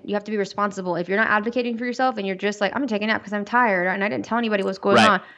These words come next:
Speaker 1: fine, that's fine. You still have lunch
Speaker 2: Perfect.
Speaker 1: attention because you still owe me the work that you did not complete.
Speaker 2: So, Miss S, picking your battles. Look, be selective of the challenges faced in the classroom.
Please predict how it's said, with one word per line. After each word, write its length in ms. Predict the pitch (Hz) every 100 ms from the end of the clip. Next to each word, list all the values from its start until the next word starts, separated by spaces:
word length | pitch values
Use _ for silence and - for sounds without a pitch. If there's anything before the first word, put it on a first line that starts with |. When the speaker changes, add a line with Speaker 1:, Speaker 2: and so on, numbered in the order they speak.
| _ _ _
Speaker 1:
fine, 380 | 311 320 247 247
that's 320 | - 180 277 -
fine. 320 | 285 247 -
You 80 | 202
still 160 | 254
have 40 | 220
lunch 140 | 165
Speaker 2:
Perfect. 100 | -
Speaker 1:
attention 200 | 233 254
because 180 | 214 208
you 40 | -
still 200 | - -
owe 80 | 190
me 120 | 202
the 100 | 175
work 420 | 175 185 165 -
that 140 | 190
you 80 | 180
did 180 | 175 165
not 160 | - -
complete. 480 | - - - - 220 - _ _ _ _ _ _
Speaker 2:
So, 160 | - 147
Miss 180 | 139 147
S, 400 | 135 - - - _ _ _ _ _ _ _ _ _ _ _ _ _ _ _ _ _ -
picking 200 | 160 160
your 100 | 143
battles. 500 | 120 101 104 - - _
Look, 400 | 110 - - - _ _ _ _ _ _ _ _ _ _ - -
be 180 | 151 180
selective 720 | - 240 165 117 110 160 - _ _ _ _ _ _ _ _ _ _ _ _ _ _ _ _ _
of 100 | 156
the 80 | 156
challenges 540 | - 147 139 135 135 -
faced 220 | 120 -
in 60 |
the 60 | 117
classroom. 480 | - 95 - -